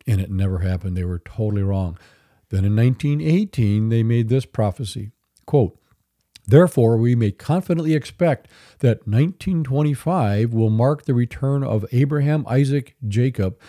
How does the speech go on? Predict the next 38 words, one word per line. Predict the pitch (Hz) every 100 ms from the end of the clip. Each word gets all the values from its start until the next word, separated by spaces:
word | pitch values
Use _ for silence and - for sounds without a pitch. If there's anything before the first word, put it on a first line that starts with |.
| - -
and | 110 98
the |
faithful | 95 120 131 - 147
prophets | - 139 135 127 - - _
of | 120 113
old, | 127 113 92 95 _ _ -
particularly | - 117 170 180 143 123 113 107
those | 113 117 127 110 -
named | 110 117 120 110
by | 107
the | 104
apostle | 104 - 143 143 - 113 110
in | 104
Hebrews | 92 127 110 110 104
eleven, | 104 101 135 107 82 - _ _ -
to | 120
the | 104
condition | - 104 123 120 143 147
of | 107 101 110 _ _ -
human | 139 143 143 139 _
perfection," | - 123 - 127 - - 107
unquote. | 98 101 - 104 78 - - - -
So | 135 113
in | 104 - _
nineteen | - 95 147 147 160 156
eighteen, | 202 185 98 85 98 113 _ _ _ _ _ _
they | 120 117
said | - 117 110
that | 110 107
in | 107
nineteen | 110 110 107 107
twenty-five, | 101 107 98 - 147 117 107
what | 104
is | 98
that, | -
seven | - 117 107
years | 104 104 98
later, | 113 123 101 101